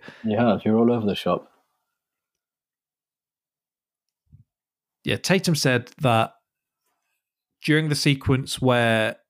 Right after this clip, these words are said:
Speaker 2: McBride and his cannibal gang eat James Franco alive,
Speaker 1: Mm.
Speaker 2: he was shown holding up Franco's severed foot and drinking all of the blood that poured out of it.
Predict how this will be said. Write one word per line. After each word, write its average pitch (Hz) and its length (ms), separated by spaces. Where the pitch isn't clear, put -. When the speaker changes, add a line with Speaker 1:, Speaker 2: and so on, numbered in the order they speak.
Speaker 2:
McBride 127 800
and 120 100
his 113 100
cannibal 123 380
gang 107 420
eat 127 180
James 117 280
Franco 117 400
alive, 107 540
Speaker 1:
Mm. 101 220
Speaker 2:
he 139 200
was 135 140
shown 127 300
holding 147 360
up 135 140
Franco's 123 500
severed 127 280
foot 123 320
and 113 180
drinking 127 520
all 127 240
of 117 80
the 117 80
blood 117 340
that 120 140
poured 117 260
out 117 260
of 104 120
it. 101 140